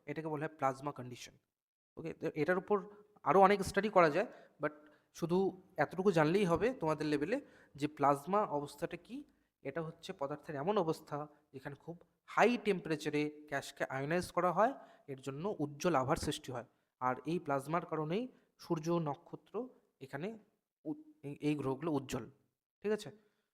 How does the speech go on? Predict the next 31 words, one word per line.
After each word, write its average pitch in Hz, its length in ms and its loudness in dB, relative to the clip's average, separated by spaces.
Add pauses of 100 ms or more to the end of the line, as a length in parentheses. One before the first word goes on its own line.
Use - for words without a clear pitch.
(100)
উচ-, 147 180 -6 (100)
অতি 151 200 4
উচ্চ 170 260 0
উষ্ণতার 151 360 -4
জন্য 156 240 -6
প্লাজমা 139 360 -4
অবস্থার 135 300 -10
উৎপত্তি - 400 -14
ঘটে। - 220 -20 (840)
বোস 175 340 8
আইনস্টাইন 190 520 4
কনডেনসেট 185 540 4 (280)
আরেকটা 147 300 6
অবস্থা। 165 340 4 (380)
এখানে 160 200 0
বোস 160 220 4
বলতে 185 300 6
সত্যেন্দ্রনাথ 185 680 2
বোস, 143 500 -6 (1080)
যিনি 175 480 -2 (200)
আমাদের 139 240 -2
ভারতের 143 300 0
যে 165 100 -4
জাতীয়তাবাদী 160 540 2
সংগ্রাম 151 360 2
হয়েছিল, 160 360 2 (320)
সেখানে 180 500 -4 (280)
তিনি 143 120 -10
কিন্তু 156 200 -2
শহীদ 135 260 0
হয়েছিলেন। 117 380 -8